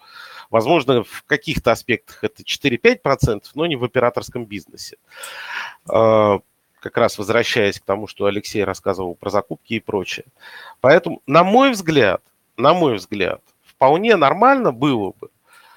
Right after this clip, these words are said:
э, привязать, э, вот это вот повышение, во-первых, сделать его постоянным, ну, вот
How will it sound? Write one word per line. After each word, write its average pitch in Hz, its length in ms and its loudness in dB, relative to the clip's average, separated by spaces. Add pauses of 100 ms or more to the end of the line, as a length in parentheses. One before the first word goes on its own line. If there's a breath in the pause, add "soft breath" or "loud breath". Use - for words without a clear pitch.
(600 soft breath)
э, 117 380 4
привязать, 175 800 2
э, 147 640 2
вот 120 260 -6
это 143 180 -4
вот 123 180 -6
повышение, 151 640 0
во-первых, 139 440 2
сделать 202 320 2
его 202 160 2
постоянным, 226 800 0 (920)
ну, 269 160 0
вот - 280 -4